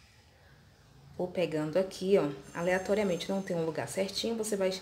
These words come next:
chega aqui, faz um ponto baixo. Aqui você pega e vai fazendo ponto baixo. Agora, você não tem que fazer nem muito pontos baixos aqui na lateral, né, aqui.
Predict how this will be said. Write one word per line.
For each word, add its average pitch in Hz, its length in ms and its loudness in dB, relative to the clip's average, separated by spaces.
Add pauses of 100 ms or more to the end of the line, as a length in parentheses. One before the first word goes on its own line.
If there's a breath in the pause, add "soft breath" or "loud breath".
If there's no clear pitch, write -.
(380 loud breath)
chega 190 200 0
aqui, 190 120 -6
faz 180 220 2
um 170 80 -2
ponto 170 260 -4
baixo. 226 640 6 (1040 soft breath)
Aqui - 180 -16
você 175 220 -4
pega 170 240 -2
e 180 40 -8
vai 175 100 -2
fazendo 175 280 -2
ponto 185 220 -4
baixo. 185 540 2 (280 loud breath)
Agora, 190 300 6
você 220 420 6 (360)
não 226 160 4
tem 240 240 4
que 226 80 -4
fazer 180 680 6 (560 soft breath)
nem 269 220 8
muito 294 500 6
pontos 214 480 2
baixos 170 500 6
aqui 190 220 2
na 196 140 0
lateral, 170 680 2
né, - 260 -4
aqui. 180 560 -4